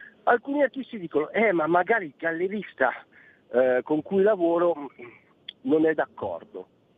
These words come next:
Ricordiamoci che di norma, di media,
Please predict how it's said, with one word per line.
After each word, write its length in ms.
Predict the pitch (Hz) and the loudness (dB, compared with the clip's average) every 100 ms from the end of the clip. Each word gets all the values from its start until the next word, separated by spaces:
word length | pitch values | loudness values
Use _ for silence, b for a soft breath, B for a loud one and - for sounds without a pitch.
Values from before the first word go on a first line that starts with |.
| _ _ | _ _
Ricordiamoci 580 | 123 156 156 160 135 - | -2 0 2 0 0 -6
che 160 | 139 | -12
di 140 | 131 165 | -8 0
norma, 680 | 147 123 117 120 123 139 - _ _ | 2 2 -2 -4 -2 -2 -6 _ _
di 120 | - | -6
media, 480 | 127 117 101 107 120 | 0 0 0 0 0